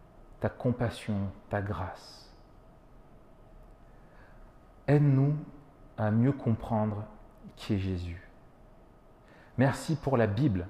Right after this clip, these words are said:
qui nous révèle qui il est, écrit par ces hommes qui ont été choisis alors qu'ils ne le méritaient pas.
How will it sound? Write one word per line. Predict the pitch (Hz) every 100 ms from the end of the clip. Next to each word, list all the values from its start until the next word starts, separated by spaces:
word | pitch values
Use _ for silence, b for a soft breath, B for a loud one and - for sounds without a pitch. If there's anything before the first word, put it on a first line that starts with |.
| - - -
qui | -
nous | 120 120
révèle | 117 127 131 143 120
qui | - - 123 113
il |
est, | 127 123
écrit | 117 - 160
par | 147 120
ces | - 127 110
hommes | 147 160 101 - B B B B -
qui | -
ont | 123
été | -
choisis | 127 - 147 135 117
alors | 131 113
qu'ils | - 117
ne |
le | 110
méritaient | 110 117 113 110
pas. | - 95